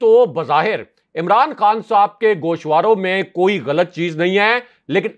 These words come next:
अगर कोई गलत चीज होती भी तो तब भी कानून इलेक्शन कमीशन को किसी सूरत ये इजाजत नहीं देता कि वो गलत गोशवारों की बुनियाद पर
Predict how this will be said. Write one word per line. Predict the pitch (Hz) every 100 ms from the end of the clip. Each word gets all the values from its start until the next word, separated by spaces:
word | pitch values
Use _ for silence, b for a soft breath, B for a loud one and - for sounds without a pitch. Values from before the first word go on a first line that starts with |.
| 185
अगर | 214 269 285
कोई | - 214 254 151
गलत | 139 190 233
चीज | - 185 180
होती | 110 117 135 302 220
भी | 180 185 180 b _
तो | 214 208
तब | - 302 277
भी | 165 208 220 220 _ _ _ _ -
कानून | 185 180 196 247 262 185
इलेक्शन | 180 170 - 214 185
कमीशन | 165 156 180 220
को | 202 180 185 180 B _ -
किसी | 277 - 311
सूरत | - 208 208 226 -
ये | 160 208
इजाजत | 165 147 143 151 202
नहीं | 143 190
देता | 156 147 170 175 202 - b _
कि | 233
वो | 196 220 226
गलत | 143 247 285
गोशवारों | 175 180 170 151 156 190
की | 190 170
बुनियाद | 143 147 160 165
पर | 180 226